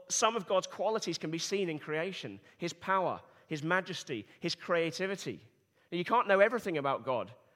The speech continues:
from creation, so creation doesn't tell us about God's love or God's mercy, for example, but you can reason when you look at the universe, when you look at the created world, you can reason that whoever made this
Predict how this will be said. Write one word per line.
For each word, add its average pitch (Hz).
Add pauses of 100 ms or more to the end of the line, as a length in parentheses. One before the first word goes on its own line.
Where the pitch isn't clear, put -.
(160)
from 139
creation, 135
so 156
creation 170
doesn't 165
tell 160
us 147
about 143
God's 139
love 131 (260)
or -
God's 143
mercy, 160
for 127
example, 113
but - (1120)
you 180
can 185
reason 180 (520)
when 170
you 170
look 190
at 147
the 165
universe, 160
when 160
you 165
look 202
at -
the 165
created 170
world, 139 (300)
you 208
can 185
reason 185
that 135
whoever 214
made 170
this -